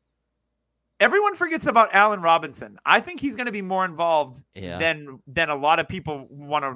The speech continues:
Speaker 1: wanna realize. And George Pickens is gonna be the fourth guy. So I don't think George Pickens finishes as a top thirty-six wide receiver. I think he's gonna be anywhere from,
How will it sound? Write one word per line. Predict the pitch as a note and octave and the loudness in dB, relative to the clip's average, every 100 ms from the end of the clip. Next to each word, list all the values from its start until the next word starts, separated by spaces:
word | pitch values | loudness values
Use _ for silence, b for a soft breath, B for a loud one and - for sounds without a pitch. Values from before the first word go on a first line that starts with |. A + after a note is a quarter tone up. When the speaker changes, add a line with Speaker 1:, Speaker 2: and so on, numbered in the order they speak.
| C3 | -12
Speaker 1:
wanna | C#3 C3 | -10 -8
realize. | B2 C#3+ E3+ G#3 A#3 - _ _ _ _ - | -4 2 4 4 0 -12 _ _ _ _ -8
And | F3+ | -8
George | C#3 B3+ D4+ | 0 0 0
Pickens | - C#4 A#3 E3+ | -8 -6 -6 -10
is | D#3+ | -10
gonna | E3+ | -8
be | D3+ | -8
the | C3+ | -10
fourth | _ C#3 C3 | _ -10 -4
guy. | B2 A#2 | -4 -4
So | - | 0
I | D#3 | 2
don't | C#4+ D#4 | 2 0
think | C#4+ D#3 | -12 -6
George | F#3+ G3 - | -4 -4 -4
Pickens | G3+ G#3 D#3+ C3 | -8 -6 -12 -10
finishes | F3+ F#3 E3 C3+ A2 - _ _ _ _ | -10 -10 -6 -6 -8 -16 _ _ _ _
as | D#3 C#3+ | -2 -2
a | C#3 | -8
top | - D#3+ - _ _ _ | 2 2 2 _ _ _
thirty-six | E3+ D#3+ D3 - D#3+ - C#3+ | -6 -6 -8 -6 -6 -8 -4
wide | C3 B2 | -2 -2
receiver. | B2 C3+ G#2+ G2 - | -8 -12 -14 -16 -10
I | C#3 | -6
think | F3 | -6
he's | E3+ | -6
gonna | F3+ D3 | -6 -6
be | E3+ | -4
anywhere | E3 E3+ E3 | -4 -2 -4
from, | - D#3 C#3 | -2 -6 -6